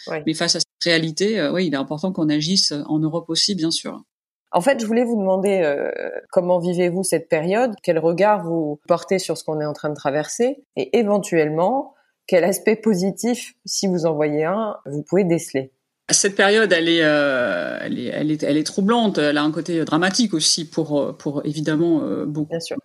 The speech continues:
Speaker 2: beaucoup de gens. Euh, après, euh, moi, moi, j'ai la chance, euh, d'abord d'être, d'être en, d'être en bonne santé. On a la chance aussi de pouvoir continuer notre, notre travail et, euh, et notre travail de lanceur d'alerte, d'enquête, de contre-pouvoir citoyen.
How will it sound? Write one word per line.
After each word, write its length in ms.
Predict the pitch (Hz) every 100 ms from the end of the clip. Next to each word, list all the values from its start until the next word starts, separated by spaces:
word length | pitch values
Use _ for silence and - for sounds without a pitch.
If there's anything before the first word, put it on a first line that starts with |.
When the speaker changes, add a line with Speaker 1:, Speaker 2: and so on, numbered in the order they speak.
| - -
Speaker 2:
beaucoup 300 | 160 156 170
de 180 | 170
gens. 400 | 185 226 220 170 -
Euh, 440 | 156 156 147 143 - 135 -
après, 560 | 143 - 202 185 147
euh, 520 | 90 107 101 71 - - 92
moi, 320 | - 196 -
moi, 140 | 202
j'ai 120 | 196
la 100 | 180
chance, 420 | 170 196 185 - 156
euh, 260 | 151 147
d'abord 260 | 151 165 165
d'être, 360 | 143 - 147
d'être 260 | 143 147 -
en, 140 | 147
d'être 240 | 143 160 156
en 20 |
bonne 140 | 156
santé. 400 | 160 196 226 226 - - - _ -
On 40 |
a 60 | 165
la 100 | 160
chance 260 | 180 185 -
aussi 160 | -
de 60 | 165
pouvoir 260 | - 165
continuer 520 | - 165 - 170 175 175
notre, 420 | 151 - 151 -
notre 300 | 147 147 160
travail 680 | - 175 208 226 190 147 147
et, 60 | 147
euh, 360 | 147 - -
et 80 | -
notre 260 | 147 - 156
travail 320 | - 160 165
de 100 | 156
lanceur 360 | 147 156 151
d'alerte, 440 | 160 175 208 214 156
d'enquête, 680 | 143 156 165 160 202 202 -
de 240 | 78 -
contre-pouvoir 420 | 143 151 - 156
citoyen. 520 | 151 160 - 185 208